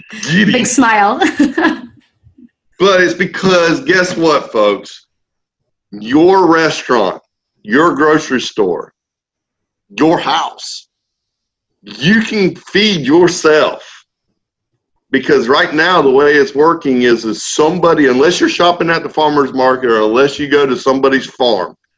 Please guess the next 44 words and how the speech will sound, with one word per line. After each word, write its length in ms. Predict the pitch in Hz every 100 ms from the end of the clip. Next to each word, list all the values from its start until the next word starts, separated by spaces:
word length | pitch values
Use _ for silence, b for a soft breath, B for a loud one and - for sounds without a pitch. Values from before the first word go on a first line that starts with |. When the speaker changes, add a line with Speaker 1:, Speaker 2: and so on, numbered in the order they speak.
| _
Speaker 1:
or 80 | -
you 220 | 110 127
don't, 320 | 131 131 135 127
or 160 | 120
you, 320 | 123 156 165 165
you, 240 | 190 226 220
well, 180 | 262 302
I 20 |
mean, 160 | 302 302
even 400 | 302 277 240 -
you 20 |
go 140 | 233
to 200 | 233 233
a 80 | 220
co-op, 520 | - 226 269 107 -
it 100 | 127
is 60 | 131
almost 380 | 147 151 139 -
to 80 | 143
this, 280 | 143 135 - _
to 160 | - 143
this, 280 | 135 131 - _ -
um, 360 | 131 120 113 110
degree. 360 | 117 120 95 - _ _ _ _ _ _ -
Somebody 640 | - - 214 240 247 233
is 120 | 202
making 400 | 160 170 185 180
the 80 | 156
decision 800 | 139 - 160 175 180 143 127 123
of 240 | 120 110 98
what 580 | 101 107 131 180 208 - _ _ -
options 640 | 156 165 - 143 131 113
you 280 | 135 170 151
have 380 | 135 143 143 123
to 80 |
buy 460 | 107 - 123 120 - - _ _ _ _ _ _ _ _
before 380 | 131 135 156 151
you 320 | 131 127 170
get 200 | 135 143
the 60 | 113
option 360 | 117 117 - 107
to 80 |
buy 260 | 98 127
it. 80 | 101